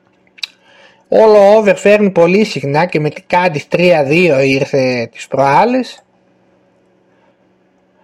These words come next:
Η Σοσιεδάδ επίσης και αυτή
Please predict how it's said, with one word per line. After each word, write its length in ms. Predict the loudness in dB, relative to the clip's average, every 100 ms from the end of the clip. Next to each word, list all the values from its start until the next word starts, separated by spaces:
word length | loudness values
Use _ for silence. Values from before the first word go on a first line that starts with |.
| _ _ _ _ _
Η 440 | -2 0 2 2
Σοσιεδάδ 640 | 0 -2 2 2 2 2 0
επίσης 560 | 0 0 0 -2 -6
και 120 | -2 -2
αυτή 1000 | -2 -2 0 0 0 -2 -4 -8 -12